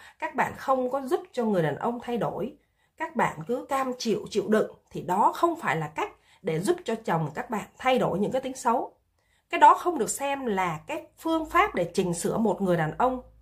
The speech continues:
trở nên tốt đẹp hơn và trưởng thành hơn trong hôn nhân, mà cái đó lại làm cho chồng bạn sai hơn, làm cho cuộc hôn nhân của bạn xấu hơn, và chính bạn là người sẽ trở thành nạn nhân hứng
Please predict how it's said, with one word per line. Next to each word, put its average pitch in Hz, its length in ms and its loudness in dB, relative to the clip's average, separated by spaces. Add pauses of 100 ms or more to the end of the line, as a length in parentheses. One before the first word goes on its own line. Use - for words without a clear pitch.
(160)
trở 147 280 4
nên 247 220 2
tốt 294 360 2
đẹp 202 260 -4
hơn 247 260 2
và 190 80 0
trưởng 165 220 -2
thành 190 160 -4
hơn 226 200 -2
trong 220 180 -4
hôn 233 120 0
nhân, 226 180 4 (520)
mà 208 140 0
cái 247 260 -4
đó 254 420 2 (280)
lại 233 220 2
làm 202 300 4
cho 240 120 -2
chồng 170 340 2
bạn 165 220 2 (120)
sai 277 500 0
hơn, 277 340 2 (520)
làm 202 240 2
cho 247 140 0
cuộc - 160 2
hôn 269 120 -2
nhân 262 160 0
của 196 80 0
bạn 165 220 2
xấu 311 300 4
hơn, 269 280 0
và 185 180 -6
chính 370 280 0
bạn 262 280 0
là 175 280 2
người 170 420 6
sẽ - 200 -8
trở 143 240 0
thành 170 260 -4
nạn 214 240 0
nhân 247 200 2
hứng 277 240 0